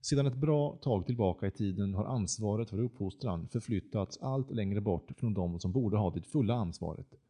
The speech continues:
föräldrarna, till staten.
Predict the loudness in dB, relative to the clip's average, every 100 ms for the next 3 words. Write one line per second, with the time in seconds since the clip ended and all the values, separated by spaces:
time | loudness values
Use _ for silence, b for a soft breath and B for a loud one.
0 | _ _ _ 2 2 2 0 -4 -8 -14
1 | -20 _ _ -2 0 0 -2 -2 -2 -2
2 | -6 -12